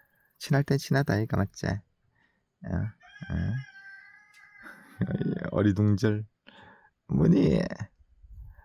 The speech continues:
어, 다리 아야해가지고 병원 갔다 왔어. 어. 어. 아이고. 에이, 막내도, 아이고. 아이고, 쟤. <laughs> 너희는 다리한테 관심 있는 게 아니고. <laughs>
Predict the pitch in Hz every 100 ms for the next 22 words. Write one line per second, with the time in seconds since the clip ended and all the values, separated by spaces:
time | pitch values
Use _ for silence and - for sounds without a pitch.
0 | - - - 151 156 165 185 196 202 196
1 | 180 165 151 143 151 170 156 - 117 -
2 | - 101 110 - - - - - - 92
3 | 95 107 - - - - - - - -
4 | - - - - 95 98 - - - -
5 | - - - _ 175 175 294 254 - -
6 | - - - - - - 107 117 104 104
7 | 127 107 104 107 110 - 117 107 107 104
8 | 98 - - _ _ _ _ _ _ _
9 | - 127 160 156 - 80 73 73 90 87
10 | 95 92 - 101 98 135 127 - - -
11 | - - 165 - 127 117 - - - 101
12 | - 113 120 113 92 85 - - 98 -